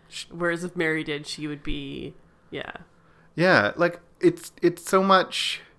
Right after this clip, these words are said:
Speaker 1: it's hard to articulate, but just, yeah, Jenny has, is free to take off her shoes.
Speaker 2: Mm-hmm.
Speaker 1: And Mary isn't.
Speaker 2: And Mary isn't.
Speaker 1: Even after she has escaped the brothel or tried to, I mean, like, her escape isn't totally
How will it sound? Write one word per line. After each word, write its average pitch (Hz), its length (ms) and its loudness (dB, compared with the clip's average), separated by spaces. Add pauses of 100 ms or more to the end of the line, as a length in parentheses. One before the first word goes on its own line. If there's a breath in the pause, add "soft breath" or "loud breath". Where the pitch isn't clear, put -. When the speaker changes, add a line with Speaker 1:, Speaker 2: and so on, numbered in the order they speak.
(180)
Speaker 1:
it's - 120 -16
hard 185 360 2
to 175 460 2
articulate, 139 680 2
but 123 160 2
just, 156 240 2
yeah, 160 240 6
Jenny 160 300 2
has, 165 220 4
is 139 180 -2
free 147 420 -2
to - 100 -6
take - 220 -6
off 110 220 2
her 123 80 -6
shoes. - 640 -4
Speaker 2:
Mm-hmm. 160 560 -8 (800)
Speaker 1:
And 110 120 0
Mary 95 300 0
isn't. - 260 -8
Speaker 2:
And 165 120 -2
Mary 135 280 -6
isn't. - 440 -16 (540)
Speaker 1:
Even 123 260 -2
after 107 320 2
she 107 160 -6
has 104 160 -4
escaped - 720 -8 (540)
the 95 300 -2
brothel 92 540 -4 (800 soft breath)
or 87 240 -4
tried 87 380 -4
to, - 140 -12
I 95 40 -6
mean, 90 200 -8
like, 92 400 -10
her 117 120 -4
escape 90 380 -8
isn't 110 320 -14
totally 90 380 -10